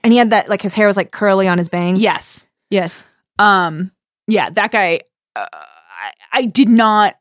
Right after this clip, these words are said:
Speaker 2: ever want to see him on my television at all. I didn't.
Speaker 1: Yeah.
Speaker 2: He was so abhorrent to me
Speaker 1: Mm-hmm.
Speaker 2: that I wished he didn't exist. I mean,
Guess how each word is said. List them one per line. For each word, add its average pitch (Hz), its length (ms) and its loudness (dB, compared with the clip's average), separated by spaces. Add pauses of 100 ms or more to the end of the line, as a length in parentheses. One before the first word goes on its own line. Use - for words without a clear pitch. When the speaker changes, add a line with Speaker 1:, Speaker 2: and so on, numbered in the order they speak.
(120)
Speaker 2:
ever 202 400 2
want 196 440 -2
to 185 100 -2
see 202 300 -6
him 190 160 -2
on 175 60 -4
my 170 100 -6
television 170 420 -4 (460)
at 214 80 -4
all. 101 260 -10 (460)
I 220 80 2
didn't. 220 400 2
Speaker 1:
Yeah. 175 340 -2
Speaker 2:
He 208 640 -2
was 190 400 0
so 208 720 2
abhorrent 160 600 -6
to 185 120 -6
me 151 320 -8
Speaker 1:
Mm-hmm. 190 300 0 (420)
Speaker 2:
that 160 420 0 (280)
I 175 180 0
wished 190 520 -4
he 185 100 -6
didn't 131 260 -8
exist. - 600 -16 (360)
I 254 60 4
mean, 277 240 4